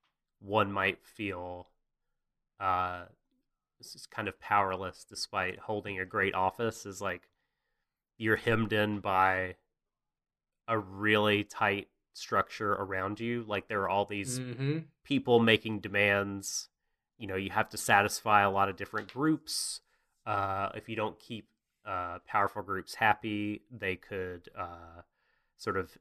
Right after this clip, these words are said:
Speaker 1: secretly or not secretly get the power away from you. Like, there's this
Speaker 2: Well,
Speaker 1: balancing
Speaker 2: that's,
Speaker 1: act.
Speaker 2: that's why he want-, that's why he wants Canute dead.
Speaker 1: Exactly. So
Speaker 2: In fact, in,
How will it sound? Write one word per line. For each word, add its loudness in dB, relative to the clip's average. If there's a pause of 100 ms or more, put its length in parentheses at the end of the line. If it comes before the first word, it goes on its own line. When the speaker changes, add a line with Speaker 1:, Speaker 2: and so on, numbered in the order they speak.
Speaker 1:
secretly -2
or 0
not 4
secretly -6
get -10
the -20
power -4
away 0
from -4
you. -4
Like, -6 (540)
there's -4
this -8
Speaker 2:
Well, 8
Speaker 1:
balancing 4
Speaker 2:
that's, 6
Speaker 1:
act. -4
Speaker 2:
that's -2
why 8
he 12
want-, 6 (180)
that's 0
why 4
he 4
wants 2
Canute 2
dead. 4 (160)
Speaker 1:
Exactly. 4 (500)
So 0 (1000)
Speaker 2:
In 2
fact, 8
in, 4